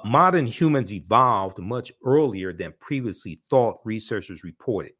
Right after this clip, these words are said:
New discoveries at a rich site in Morocco show modern humans were hunting and probably cooking game animals three hundred thousand years ago,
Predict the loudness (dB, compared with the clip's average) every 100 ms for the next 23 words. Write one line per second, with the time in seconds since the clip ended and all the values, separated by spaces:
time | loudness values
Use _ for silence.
0 | _ _ _ _ _ _ _ _ 0 4
1 | 4 4 0 -2 0 0 -4 -4 -6 -8
2 | -4 -4 -4 -16 -16 -6 -6 -6 -8 -10
3 | -8 -2 0 0 -4 -12 -12 -18 _ _
4 | _ -18 0 2 2 0 0 2 0 -4
5 | -8 -4 -4 -4 -14 _ _ _ _ -6
6 | -6 -6 -8 -4 -4 -6 -8 -8 -10 -14
7 | -10 -4 -4 -4 -8 -10 _ -10 -8 -12
8 | -10 -10 -8 -8 -10 -12 -12 -10 -10 -10
9 | -14 -16 _ _ _ -4 0 0 0 -2
10 | -2 -4 -2 0 0 -4 -2 0 -2 -8
11 | -16